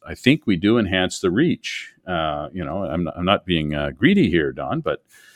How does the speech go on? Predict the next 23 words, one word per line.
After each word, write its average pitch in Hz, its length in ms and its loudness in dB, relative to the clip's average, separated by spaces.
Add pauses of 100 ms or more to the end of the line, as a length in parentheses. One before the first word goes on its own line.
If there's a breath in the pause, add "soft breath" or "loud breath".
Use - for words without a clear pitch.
(240 soft breath)
you 98 80 -2
know, 85 160 2
I 87 60 4
do 95 180 2
think 95 240 0
it 90 100 0
does, 90 460 2
it 90 160 -4
does 87 240 2
allow 85 340 4
us 80 200 2
to, 76 360 0
to 82 140 -2
widen 82 340 4
the 78 140 0
audience, 85 420 2
and 80 240 0
hopefully 127 800 4 (420 loud breath)
they 95 180 6
will 95 180 6
get 101 260 4
value. 110 380 6
So 92 400 0